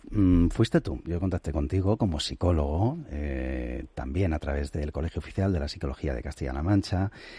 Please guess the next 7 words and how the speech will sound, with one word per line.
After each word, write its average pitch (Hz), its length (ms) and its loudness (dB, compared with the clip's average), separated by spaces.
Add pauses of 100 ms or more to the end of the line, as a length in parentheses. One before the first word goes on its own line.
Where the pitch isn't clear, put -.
(480)
y, 123 500 6
eh, 69 320 0 (160)
fuiste - 320 -6
tú 113 100 -2
quien 139 200 4
me 73 320 0
sugirió 78 960 -2